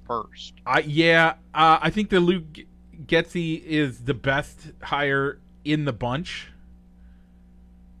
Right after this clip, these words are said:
Speaker 2: Personally, I think he can do great things there, and, uh, we'll see what happens. Um, but, uh, I'm,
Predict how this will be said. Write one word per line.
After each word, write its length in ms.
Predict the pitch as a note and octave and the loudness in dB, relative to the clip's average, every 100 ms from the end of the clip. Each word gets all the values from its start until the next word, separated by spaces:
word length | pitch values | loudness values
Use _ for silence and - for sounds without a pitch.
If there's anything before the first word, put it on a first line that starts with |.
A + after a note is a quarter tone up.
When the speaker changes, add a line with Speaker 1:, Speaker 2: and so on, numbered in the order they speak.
| - - - - - - | -20 -20 -20 -20 -20 -12
Speaker 2:
Personally, 640 | - C#3 - D3 D3+ F3+ - _ - - - | -6 -6 -6 -8 -8 -8 -12 _ -20 -20 -8
I 80 | B2 | -8
think 300 | - C#3 B2 - - - - - - - - | -6 -8 -8 -14 -20 -20 -20 -20 -20 -20 -20
he 240 | - D#3 | -12 -8
can 160 | D3+ D3 | -6 -4
do 140 | C#3 | -6
great 360 | A#2+ B2 C3 - | -4 -4 -4 -6
things 340 | - C#3+ D3 C3+ | -10 -10 -8 -4
there, 360 | D3 E3 G3+ - | -4 -4 -6 -10
and, 480 | B2+ B2+ B2+ B2 B2+ | -8 -8 -8 -8 -4
uh, 400 | C3 B2+ B2+ B2 | -4 -2 -2 -4
we'll 200 | C3 C3+ | -4 -6
see 180 | - D#3 | -6 -4
what 160 | D3+ | -4
happens. 460 | D3+ F#3 F3+ G#2 - - - - - B2+ | -2 -2 -2 -8 -12 -20 -20 -20 -16 -6
Um, 500 | B2 A#2+ A#2 A2 G#2 - - - - - - _ - - - - - - - - - - - - - - - - - - | -4 -4 -4 -8 -12 -18 -20 -20 -20 -20 -20 _ -20 -20 -20 -20 -20 -20 -20 -20 -20 -20 -20 -20 -20 -20 -20 -20 -20 -20
but, 560 | C3+ C3+ D3+ D3+ D3+ - | -14 -2 2 4 2 -2
uh, 360 | E3 D#3+ D#3+ D#3 - | 0 2 2 0 -4
I'm, 440 | D#3+ A#3+ C4+ C4 | -2 -2 -2 -10